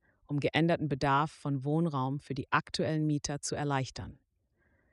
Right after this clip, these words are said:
In einigen Fällen gilt die interne Liste nur für einen einzelnen Wohnungsbereich. In anderen Fällen gilt sie für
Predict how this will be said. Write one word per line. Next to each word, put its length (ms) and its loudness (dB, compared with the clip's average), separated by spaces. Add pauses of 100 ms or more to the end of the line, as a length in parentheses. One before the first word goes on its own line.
(240)
In 180 -2
einigen 380 6
Fällen 480 2
gilt 220 2
die 100 0
interne 400 4
Liste 340 2
nur 300 4
für 160 -2
einen 280 0
einzelnen 560 0
Wohnungsbereich. 920 -4 (480)
In 160 -6
anderen 360 4
Fällen 380 0
gilt 220 0
sie 140 -4
für 180 -6